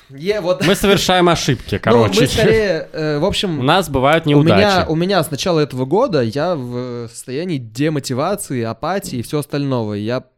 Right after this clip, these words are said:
Speaker 1: причем был максимально заряжен делать то, се, пятое, десятое, и потом я такой, ничего не делаю. И, точнее, наоборот, настроения и сил нет ни на что. И я в итоге там что-то делаю по минимуму, вообще на минималках. Остальное время лежу, короче,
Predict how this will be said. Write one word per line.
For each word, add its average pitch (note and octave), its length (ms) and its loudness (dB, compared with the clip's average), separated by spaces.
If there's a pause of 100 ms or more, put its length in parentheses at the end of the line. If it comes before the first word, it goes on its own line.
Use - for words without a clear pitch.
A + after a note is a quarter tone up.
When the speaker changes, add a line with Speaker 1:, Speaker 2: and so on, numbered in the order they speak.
(100)
Speaker 1:
причем C3+ 340 -6
был C3 140 -2
максимально C3+ 640 -6
заряжен A#2 500 -4
делать A#2 320 -6 (140)
то, C#3 200 0
се, C3 320 -6
пятое, C3 380 -6
десятое, D3+ 600 -4 (400)
и E3+ 80 -6
потом C#3 340 -4
я B2+ 100 0
такой, B2 500 -4 (380)
ничего C3+ 580 -2
не G#2+ 120 -6
делаю. B2 440 -4 (1040)
И, D#3 120 -20
точнее, D3+ 240 -4
наоборот, C#3+ 320 -4 (120)
настроения C#3+ 600 -2
и B2 40 -4
сил G#3+ 200 -2
нет D#3+ 240 0
ни C#3 60 -2
на B2+ 140 -2
что. A2+ 300 -2
И G#2 140 -10
я C#3 180 -2
в C3 80 -4
итоге G3 300 -2
там A2 200 -10
что-то - 440 -10
делаю C3 320 -4
по B2 140 -12
минимуму, A#2+ 440 -8
вообще G2+ 180 -10
на A2+ 100 -8
минималках. A#2+ 560 -8 (360)
Остальное B2+ 380 -4
время C3 260 0
лежу, C3+ 320 0
короче, A2+ 560 -2